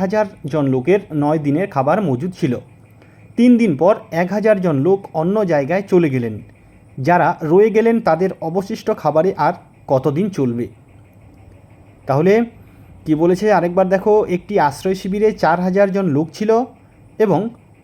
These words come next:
তাদের জন্য নয় দিনের খাবার মজুদ ছিল, কিন্তু তিন দিন পর এক হাজার জন লোক অন্য জায়গায় চলে যায়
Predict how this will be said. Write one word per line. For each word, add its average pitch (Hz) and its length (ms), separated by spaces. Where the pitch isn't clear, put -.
তাদের 175 300
জন্য 190 220
নয় 180 180
দিনের 190 320
খাবার 156 320
মজুদ 131 360
ছিল, 110 160
কিন্তু 254 280
তিন 294 240
দিন 247 240
পর 190 160
এক 196 160
হাজার 175 300
জন 143 120
লোক 226 120
অন্য 165 160
জায়গায় 143 320
চলে 247 280
যায় 127 140